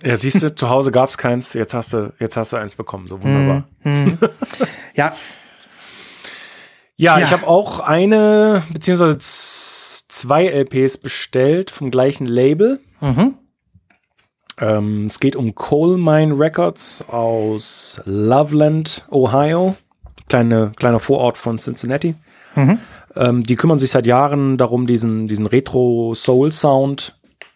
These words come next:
Speaker 1: ähm, zu machen,
Speaker 2: Mhm.
Speaker 1: zu veröffentlichen, zugänglich zu machen. Viele, äh, Blue-Eyed Soul, äh, also, äh,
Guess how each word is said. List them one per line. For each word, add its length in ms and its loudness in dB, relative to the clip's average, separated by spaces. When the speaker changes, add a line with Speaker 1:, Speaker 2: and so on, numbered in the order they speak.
Speaker 1:
ähm, 640 -2
zu 120 2
machen, 300 0
Speaker 2:
Mhm. 300 2
Speaker 1:
zu 160 0
veröffentlichen, 1200 0
zugänglich 400 0
zu 80 -4
machen. 500 -2
Viele, 520 2
äh, 800 -2
Blue-Eyed 420 2
Soul, 960 2
äh, 40 -2
also, 200 0
äh, 60 -12